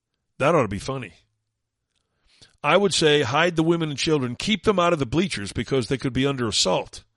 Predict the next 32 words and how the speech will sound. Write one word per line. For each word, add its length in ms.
when 100
the 80
Rangers 400
are 60
batting. 360
But, 120
of 80
course, 240
it's 100
just 220
like 140
the 100
Cardinals. 400
They'll 120
go 120
down 160
there 120
and 60
beat 160
the 60
Rangers 360
and 100
tell 120
you 80
how 120
great 260
they 140
are. 260
<laughs> 80
It's 200
an 60
ama-, 220